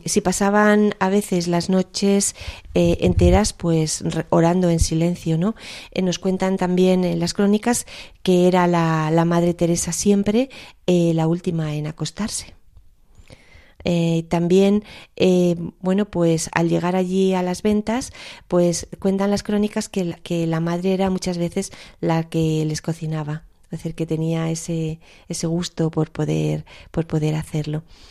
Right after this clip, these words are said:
Y por último, se-, de decir, también he recogido que cuando llegaban a estas posadas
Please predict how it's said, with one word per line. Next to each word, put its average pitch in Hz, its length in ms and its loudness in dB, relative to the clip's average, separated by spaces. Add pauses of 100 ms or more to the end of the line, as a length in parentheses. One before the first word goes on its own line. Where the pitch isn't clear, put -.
(240)
Y 202 80 -2
por 190 180 2
último, 226 280 2
se-, 220 200 -2
de 196 180 2
decir, 208 320 -2
también 190 300 0
he 202 60 0
recogido 220 580 0 (340)
que 185 140 -4
cuando 175 240 -2
llegaban 180 360 0
a 226 40 0
estas 226 240 -6
posadas 220 580 -4